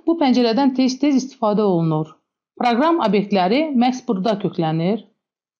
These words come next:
Hər hansı obyekti seçdikdə bu pəncərədə onun xassələri görünür və, ə, onları dəyişdirmək burada mümkündür.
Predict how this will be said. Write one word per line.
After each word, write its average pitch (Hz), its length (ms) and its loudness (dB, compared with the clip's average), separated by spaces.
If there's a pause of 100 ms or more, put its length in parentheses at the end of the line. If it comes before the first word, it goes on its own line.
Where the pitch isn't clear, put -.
(260)
Hər 320 240 0
hansı 254 460 0
obyekti 202 580 0
seçdikdə 202 640 -2 (540)
bu 320 100 0
pəncərədə 240 560 2
onun 285 300 2
xassələri 220 680 0 (1000)
görünür 240 540 4
və, 240 200 4 (580)
ə, 180 120 -2
onları 254 500 2
dəyişdirmək 240 760 0 (100)
burada 220 220 0
mümkündür. 185 680 0